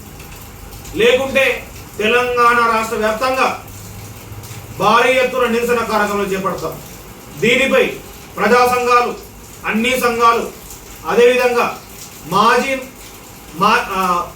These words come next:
ఆ, మాజీ సైనికులు, సైనికుల బృందం కూడా దీనిపై ఖచ్చితంగా స్పందించి ఆయా మండలాలలో, ఆయా జిల్లా కేంద్రాలలో ఖచ్చితంగా దీనిపై,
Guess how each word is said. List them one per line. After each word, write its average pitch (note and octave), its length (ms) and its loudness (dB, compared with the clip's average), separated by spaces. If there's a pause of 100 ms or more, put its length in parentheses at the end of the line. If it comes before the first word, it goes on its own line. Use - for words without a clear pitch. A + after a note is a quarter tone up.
(520)
ఆ, D3+ 340 -6
మాజీ A3+ 320 2
సైనికులు, B3 600 0
సైనికుల A3+ 320 0
బృందం B3 360 0
కూడా - 320 0 (720)
దీనిపై B3 380 2
ఖచ్చితంగా G#3+ 640 -4 (180)
స్పందించి A#3+ 600 0 (760)
ఆయా A#3 320 4
మండలాలలో, A#3+ 800 2 (240)
ఆయా A3+ 240 6
జిల్లా G#3 420 0
కేంద్రాలలో A#3+ 680 0 (680)
ఖచ్చితంగా A3+ 460 0
దీనిపై, G#3 500 -2